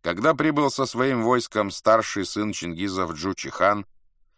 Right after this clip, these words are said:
Гурганж был уже в тесном кольце монгольских отрядов.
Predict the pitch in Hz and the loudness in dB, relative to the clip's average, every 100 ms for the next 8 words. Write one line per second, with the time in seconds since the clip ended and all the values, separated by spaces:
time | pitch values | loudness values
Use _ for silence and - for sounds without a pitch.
0 | _ - 110 110 127 135 113 85 113 117 | _ 0 2 6 6 4 0 -2 2 2
1 | 107 110 - 113 107 110 104 - 90 - | 4 2 0 -4 -2 -2 -2 -2 -4 -2
2 | 104 101 98 85 85 82 - 82 82 - | -2 2 0 0 -4 -4 -8 -8 -8 -8
3 | 76 71 - - | -10 -10 -12 -20